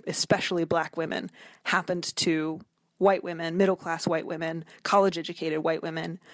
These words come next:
Um, and so it's sort of interesting that that element of it I almost never hear, uh, discussed when people are talking about this.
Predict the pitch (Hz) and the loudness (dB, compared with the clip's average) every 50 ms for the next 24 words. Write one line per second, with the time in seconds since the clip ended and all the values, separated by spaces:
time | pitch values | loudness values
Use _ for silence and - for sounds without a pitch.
0 | - - - - _ 175 170 160 151 156 156 - 139 165 165 _ _ _ _ _ | -20 -20 -20 -2 _ 2 2 2 0 -2 -6 -8 -10 -12 -14 _ _ _ _ _
1 | _ 196 202 196 220 196 - 233 214 202 190 - 220 220 - 220 202 - 202 190 | _ 2 4 6 6 6 6 6 4 4 4 4 2 4 4 2 2 4 2 2
2 | 185 175 165 202 196 202 208 - _ _ _ - 208 196 196 180 180 175 170 165 | 2 2 2 4 4 4 4 2 _ _ _ 0 2 4 4 2 2 0 0 0
3 | 175 175 - - 180 - 190 180 170 165 - 190 190 214 254 269 359 262 185 170 | 0 0 0 0 -2 0 0 -2 -2 -4 -2 2 4 4 4 4 2 0 2 0
4 | 165 165 _ - - - 202 180 165 160 165 165 156 165 _ _ _ _ _ _ | -2 -4 _ -14 -4 0 0 2 2 2 0 -2 -6 -12 _ _ _ _ _ _
5 | _ - 165 165 160 156 156 156 135 - _ _ - 185 165 - - - 175 156 | _ -6 -4 -4 -4 -4 -6 -10 -12 -18 _ _ -2 -2 0 0 2 4 4 4
6 | 156 - - - - 185 175 156 180 180 - - - - - - - - - - | 4 2 0 2 4 4 4 4 4 2 2 2 2 0 -2 -4 -6 -8 -8 -12
7 | - - - - - - - - - - - - - | -4 -2 -2 -2 -2 -2 -4 -2 -2 -2 -4 -4 -16